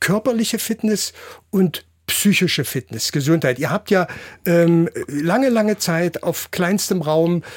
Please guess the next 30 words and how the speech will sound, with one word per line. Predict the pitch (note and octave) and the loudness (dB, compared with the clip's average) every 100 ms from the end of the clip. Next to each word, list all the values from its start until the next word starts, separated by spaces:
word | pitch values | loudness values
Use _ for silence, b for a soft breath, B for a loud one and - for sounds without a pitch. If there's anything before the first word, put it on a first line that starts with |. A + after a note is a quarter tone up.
| B - | B -4
äh, | F3 E3 D#3+ | 2 4 4
mit | D#3 D3+ D#3+ | 2 0 2
Leuten | F3 G#3 F3 | 2 2 -2
zu | G3 | -2
tun. | - F3 F3+ F#3 F3 - | -2 0 2 2 0 2
Ähm, | E3 D#3+ D#3+ C3+ D3 | 2 2 0 -4 -6
wir | D3+ | -4
hatten | C#3 F#3 | -2 0
ja | F#3 | 0
schon | - D#3+ | 0 0
bei | D#3+ | -2
Corona | D#3 E3+ C#3+ F3 A#3 E3+ | -2 -2 0 2 2 2
manchmal | D3+ D#3+ D#3 D#3+ D#3+ | 2 0 0 -2 0
das | D#3+ | -4
Problem, | - D#3+ C#3+ E3+ F3+ - _ - - - | -2 -4 2 2 2 -4 _ -16 -14 -2
in | F#3+ | 0
einer | C3+ E3+ E3+ | 2 0 2
Familie | E3+ F3+ G#3 F#3 | 2 4 4 4
lange | D3+ C3 B2+ | 2 0 -2
zu | - A2+ | -4 -6
Hause | A2+ A2+ A2+ | -6 -8 -10
zu | C3+ | -8
sein. | A#2+ A2 A2+ B B B - | -6 -6 -8 B B B 0
Wie, | F#3 A#3+ C4 F3 F3 | 2 4 2 0 2
wie | G3+ | 2
wichtig | G3 A#3 A#3 - - | 2 0 0 -2 -2
ist | - F#3 | -2 -4
die | |
psychische | - - G3 F#3 D#3+ D#3 | -4 -2 -2 0 -2 -2
Gesundheit? | C#3 B2+ G#2 - - | -2 -4 -6 -12 -18